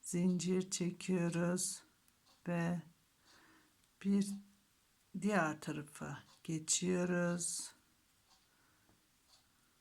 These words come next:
Burada da yine aynı şekilde ipimizi, buradaki fazla ipimizi içinden yürütelim. Ve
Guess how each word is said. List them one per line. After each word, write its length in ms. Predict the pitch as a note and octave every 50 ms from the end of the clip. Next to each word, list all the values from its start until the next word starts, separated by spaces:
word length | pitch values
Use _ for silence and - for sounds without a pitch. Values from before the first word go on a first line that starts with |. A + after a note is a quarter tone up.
| _ _ _ _ _ _ _ _ _ _ _ _ _ _ _ _ _ _ -
Burada 500 | G#3+ G#3+ G3 E3 - - D3+ D3 D3 D3
da 320 | - D3+ D#3 E3+ E3+ - - - - - - - - - - _ _ _ -
yine 320 | A3 G#3 D#3 D3 C3+ -
aynı 480 | - - F#3+ A3 G#3+ F3 D#3+ D3+ D#3+ E3+
şekilde 1000 | - - - G#3+ G3 F#3+ - E3+ D3+ C#3 C#3+ C#3 - D3 C#3+ D3 D3+ D#3+ E3+ D3+ - - _ _ _ _ _ _ _ _ _ _ _ _ _ _ _ _ _
ipimizi, 760 | - G3 G3 - E3 C#3+ C#3 C#3 - - - D3 D3 D3+ D3+ - - _ - - - - _ _ -
buradaki 380 | - E3+ D#3+ - - - - -
fazla 500 | - - G#3 G#3 F#3+ F#3 - - - -
ipimizi 640 | - - G3 G3 - E3 D3+ C3+ - - - -
içinden 680 | - F#3 F#3 - - F3 D#3 D3 C#3 - - - D3+ C#3 - - _ _ _ -
yürütelim. 920 | F#3 F3+ F3 F#3 F3 F3 - - F3+ E3+ E3 E3+ E3+ E3+ E3+ F3 F3 - - - _ _ _ _ _ _ _ _ _ _ _ _ _ _ _ _ _ _ _ _ _ _ _ _ _ _ _ _ _ _ _ _ - - _ -
Ve 140 | F#3 E3+ -